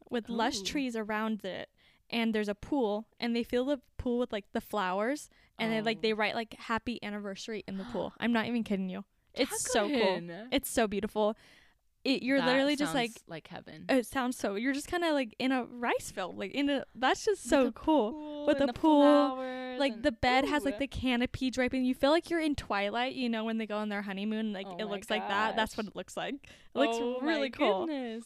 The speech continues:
Speaker 1: So I'm very excited about that. That was exciting to book, like, an Airbnb that,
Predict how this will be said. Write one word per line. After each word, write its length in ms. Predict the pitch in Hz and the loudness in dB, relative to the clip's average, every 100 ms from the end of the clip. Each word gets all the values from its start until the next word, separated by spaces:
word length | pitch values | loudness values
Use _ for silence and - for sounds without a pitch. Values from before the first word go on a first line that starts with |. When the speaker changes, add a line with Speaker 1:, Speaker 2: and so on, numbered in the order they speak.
| - | -14
Speaker 1:
So 160 | - 294 | -2 2
I'm 120 | 277 | 4
very 240 | 269 294 339 | 4 4 2
excited 400 | - 247 202 208 | 0 -4 -4 -4
about 240 | 202 196 | -4 -2
that. 220 | 185 - | -4 -4
That 120 | 202 202 | -2 -2
was 240 | 208 220 - - | -2 -4 -8 -10
exciting 460 | 220 - 208 190 196 | -8 -4 -2 -2 -4
to 80 | 190 | -4
book, 260 | 190 - | -6 -6
like, 280 | 196 202 - _ _ _ _ - | -8 -10 -18 _ _ _ _ -8
an 100 | 226 | -4
Airbnb 920 | 202 214 214 208 202 202 190 190 190 196 | -2 -2 -2 -4 -4 -6 -8 -8 -10 -8
that, 260 | 196 185 | -6 -6